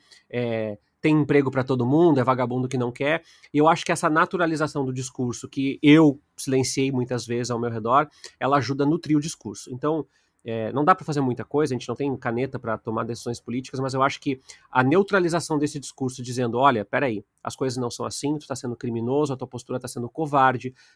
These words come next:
tu é um", né, <laughs> a última discussão dessa que eu consegui taxar isso de forma mais assertiva foi quando eu consegui reagir e dizer, "Olha,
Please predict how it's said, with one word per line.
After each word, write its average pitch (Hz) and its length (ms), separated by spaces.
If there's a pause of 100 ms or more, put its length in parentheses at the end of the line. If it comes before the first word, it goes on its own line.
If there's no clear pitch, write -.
tu 139 140
é 135 80
um", - 640
né, 135 280
<laughs> - 840
a - 180
última 143 320
discussão 131 400
dessa 120 240
que 127 60
eu 123 60
consegui 123 560 (680)
taxar 147 480
isso 131 180
de 127 120
forma 131 200
mais 131 160
assertiva 131 520
foi 143 180
quando 147 220
eu 147 80
consegui 139 420
reagir 139 320
e 131 80
dizer, 139 140
"Olha, 151 280